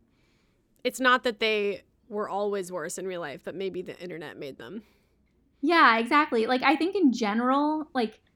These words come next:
Speaker 2: the fact that social media only skims the surface of who people are can be, like, really misleading and maybe a little bit dangerous, but, um,
Speaker 1: Yeah, maybe it's, it can be misleading in a bad way or a good way.
Speaker 2: Yeah, that's, that's absolutely true.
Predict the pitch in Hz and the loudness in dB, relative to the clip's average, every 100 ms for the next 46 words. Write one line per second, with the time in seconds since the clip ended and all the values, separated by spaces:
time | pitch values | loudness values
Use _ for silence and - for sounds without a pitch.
0 | - 285 262 233 226 240 233 226 233 220 | -6 -6 2 2 2 -2 -2 -2 0 -2
1 | 202 202 208 208 - _ - 208 208 214 | -2 -2 0 -2 -4 _ -4 -2 -2 -6
2 | - 202 220 202 202 196 202 202 208 190 | -6 -6 -6 -8 -10 -10 -8 -10 -8 -8
3 | 220 208 185 202 208 208 226 208 190 208 | -8 -8 -6 -4 -6 -4 -4 -2 -8 -14
4 | _ _ - 214 214 220 220 190 190 - | _ _ -8 -6 -4 -6 -4 -6 -6 -12
5 | _ - 220 220 208 202 214 190 196 196 | _ -8 -6 -4 -4 -4 -6 -6 -8 -8
6 | 190 - - - 214 208 196 208 - 220 | -12 -14 -16 -14 -10 -8 -8 -8 -8 -6
7 | 262 294 330 - 226 214 - 214 202 - | -6 -6 -8 -8 -6 -6 -6 -4 -4 -6
8 | - 233 - _ _ - _ _ _ _ | -8 -10 -12 _ _ -20 _ _ _ _
9 | _ _ _ _ _ _ _ _ _ _ | _ _ _ _ _ _ _ _ _ _
10 | _ _ - 294 320 277 269 349 415 - | _ _ -6 0 2 2 2 2 0 -2
11 | - 320 320 277 254 247 262 247 226 220 | -8 -4 -2 -2 -2 -2 -4 -2 -2 -2
12 | 185 185 175 202 208 180 208 196 196 180 | -2 -2 0 0 -2 -2 -4 -6 -8 -10
13 | 180 156 139 208 _ - 277 302 233 240 | -8 -8 -10 -12 _ -8 0 4 6 4
14 | 247 - 277 269 277 269 269 233 226 202 | 0 0 0 4 2 2 -2 -4 -4 -6
15 | - 254 | -6 -10